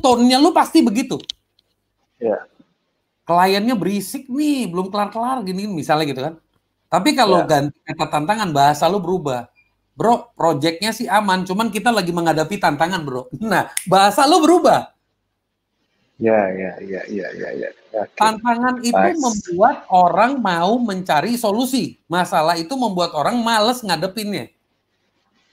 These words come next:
Speaker 2: Hmm.
Speaker 1: Nah, itu masuk ke mindset, guys. Ya,
Speaker 2: By
Speaker 1: mindset.
Speaker 2: the way, by, by the way, lo, lo sendiri nggak pernah kena denda lima puluh ribu, kan? Karena
Speaker 1: Pernah,
Speaker 2: salah
Speaker 1: Bro.
Speaker 2: ngomong. <laughs>
Speaker 1: Pernah, Bro.
Speaker 2: Pernah.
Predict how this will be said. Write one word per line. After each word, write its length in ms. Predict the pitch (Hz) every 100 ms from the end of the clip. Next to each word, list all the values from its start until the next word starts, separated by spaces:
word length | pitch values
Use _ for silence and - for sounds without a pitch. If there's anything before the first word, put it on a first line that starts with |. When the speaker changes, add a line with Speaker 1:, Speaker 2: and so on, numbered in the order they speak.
| _ _ _ _ _ -
Speaker 2:
Hmm. 520 | 113 - 110 107 95 - _ _ _ _ _ _ _ _
Speaker 1:
Nah, 200 | 147 175
itu 200 | 180 294
masuk 360 | 269 190 - 254
ke 120 | 240
mindset, 560 | 202 185 196 185 202 185
guys. 440 | 131 113 - - _ _ _ _ -
Ya, 200 | 123 123
Speaker 2:
By 240 | 123 139
Speaker 1:
mindset. 200 | 147 135
Speaker 2:
the 80 | 139
way, 120 | 175 180 156 143
by, 140 | 147 147
by 200 | 151 143 127
the 60 |
way, 80 | 156
lo, 160 | 202 202 170
lo 360 | 151 151 151
sendiri 360 | 147 143 147 190
nggak 120 | 139
pernah 180 | 135 127
kena 140 | 131 123
denda 240 | 123 123
lima 160 | 123 123
puluh 200 | 120 123
ribu, 240 | 160 127
kan? 120 | 110 - _ _
Karena 160 | - 143
Speaker 1:
Pernah, 160 | 233 302
Speaker 2:
salah 160 | 285
Speaker 1:
Bro. 160 | 240 349
Speaker 2:
ngomong. 160 | 139
<laughs> 440 | - - 180 262 -
Speaker 1:
Pernah, 240 | 220 -
Bro. 120 | 165
Speaker 2:
Pernah. 260 | 190 214